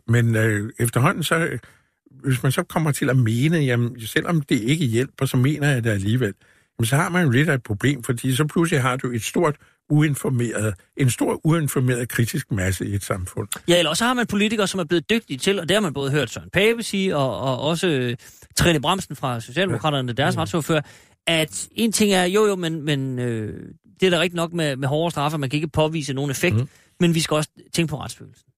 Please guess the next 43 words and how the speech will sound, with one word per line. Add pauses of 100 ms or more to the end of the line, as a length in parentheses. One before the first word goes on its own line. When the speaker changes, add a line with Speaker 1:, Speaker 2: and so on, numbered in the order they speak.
(120)
Speaker 1:
Ja,
og
der
har
Speaker 3:
Grunden
Speaker 1:
du
Speaker 3:
til,
Speaker 1:
den
Speaker 3:
grunden
til,
det
bliver
foreslået,
er
jo (100)
at
sk-,
ikke
at,
at
gennemføre
hårdere
straffe
i
virkelighedens (340)
verden,
for
det,
det
sker
jo
kun
i
ret
begrænset
omfang,
når
det
kommer
til
stykket. (560)
Men,
øh,